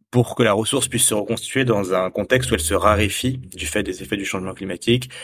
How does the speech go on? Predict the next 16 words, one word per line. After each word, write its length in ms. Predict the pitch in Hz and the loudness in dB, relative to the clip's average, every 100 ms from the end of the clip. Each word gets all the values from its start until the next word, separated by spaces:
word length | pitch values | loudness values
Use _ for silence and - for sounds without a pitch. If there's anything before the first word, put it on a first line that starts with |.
| - _ | -20 _
et 100 | 123 | 2
de 60 | 120 | 4
nos 160 | 113 | 4
usages 340 | 98 98 101 95 | 2 0 0 0
de 80 | 95 | 0
la 120 | 90 | 0
ressource. 480 | 85 - 90 - - _ - | -4 -10 -12 -12 -16 _ 0
Voilà 200 | 98 104 | 0 4
pour 100 | 98 | 2
la 80 | 92 | 2
présentation 560 | 92 90 92 90 90 | -2 -4 -4 -4 -6
un 80 | 85 | -10
peu 260 | - 87 85 | -8 -8 -8
en, 120 | 87 | -10
en 80 | 87 | -10
longueur. 320 | 85 80 - | -10 -12 -14